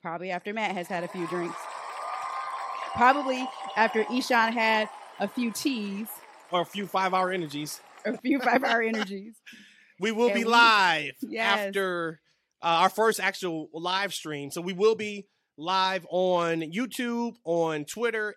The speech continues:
Speaker 2: and on Facebook. If you guys don't wanna rock with us as live, we will drop this as a podcast sometime Sunday, probably in the morning. So we will have that there. But we will have a Royal Rumble instant reaction show.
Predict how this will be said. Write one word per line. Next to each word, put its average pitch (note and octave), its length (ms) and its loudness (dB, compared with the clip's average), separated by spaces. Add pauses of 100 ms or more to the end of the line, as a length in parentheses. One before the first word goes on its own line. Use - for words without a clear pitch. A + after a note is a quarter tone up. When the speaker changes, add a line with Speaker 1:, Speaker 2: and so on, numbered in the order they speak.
Speaker 2:
and A3+ 240 -2
on D#3+ 260 -2
Facebook. D#3+ 540 -4 (840)
If - 40 -20
you F#3 80 -4
guys F3 220 2
don't E3 100 2
wanna D#3+ 140 0
rock D#3+ 200 0
with D#3 140 -4
us C#3+ 140 -6
as C#3+ 120 -8
live, D#3 380 0
we D3+ 100 -4
will D#3 380 0
drop D#3 380 -2
this D3+ 300 -6 (300)
as D#3+ 140 0
a D3 60 -12
podcast D#3 880 -2
sometime G3 420 0
Sunday, D#3 520 -4 (280)
probably E3 300 0
in D#3 80 -2
the D3+ 40 -2
morning. C#3+ 440 -6 (100)
So - 160 -10
we D3+ 140 -6
will D#3+ 180 -4
have D#3 200 -2
that C#3+ 180 -6
there. D#3 100 -4
But D3+ 120 -6
we F3+ 120 -2
will G3+ 200 4
have F#3+ 200 4
a E3 240 2 (240)
Royal G#3+ 480 6
Rumble G3+ 560 4 (400)
instant A#3 420 0
reaction G#3+ 520 0
show. C#3+ 420 -4